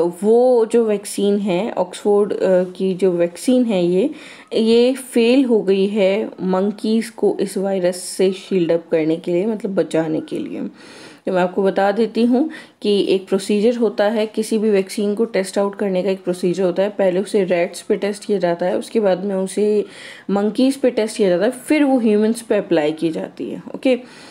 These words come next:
so ये जो three steps होते हैं, उसमें second जो mid का जो step है, वो ये vaccine fail कर गई है। ये कोविड नाइनटीन से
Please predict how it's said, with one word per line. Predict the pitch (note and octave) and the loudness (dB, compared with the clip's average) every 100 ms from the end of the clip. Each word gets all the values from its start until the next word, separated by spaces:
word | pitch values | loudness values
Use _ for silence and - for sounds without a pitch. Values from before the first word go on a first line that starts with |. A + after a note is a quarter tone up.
| - - | -20 -2
so | B3+ B3+ B3 | 2 4 4
ये | A3 B3+ C#4+ | 2 2 4
जो | D4+ | 2
three | D4 - B3+ | 0 2 2
steps | C#4+ - A#3+ A#3+ - | 2 2 -2 -2 -2
होते | G3+ F#3 | -2 0
हैं, | F#3+ | 0
उसमें | A3+ B3 B3+ | -2 0 0
second | B3+ G3+ F#3 C4 C4 | 2 -2 0 2 4
जो | B3 | 4
mid | A3 A3+ A#3+ - | 2 2 0 0
का | B3+ | 0
जो | B3 A#3+ | 0 -2
step | - F#3+ F#3 F#3+ | -2 -2 -2 -2
है, | A3 D#4 - - - G#3+ | -2 -2 -6 -18 -8 -4
वो | G3+ B3+ D4 D#4 - - | 2 4 4 0 -4 -6
ये | G3+ A#3 | 0 2
vaccine | G3+ G3 - G#3+ G#3+ A#3 | 2 0 -2 0 2 2
fail | - G#3 G3+ | 2 4 4
कर | G#3 G#3 | 2 0
गई | G3 G#3+ A3 | 2 2 2
है। | B3 D4 D#4 - _ _ _ _ _ | 2 0 -2 -14 _ _ _ _ _
ये | A3+ F#3+ A3 | 0 2 0
कोविड | - G#3+ A3+ | 2 2 2
नाइनटीन | A3+ G3+ G3+ G#3 A3 | 0 0 -2 0 2
से | A3+ - A#3+ A3+ | 2 2 2 2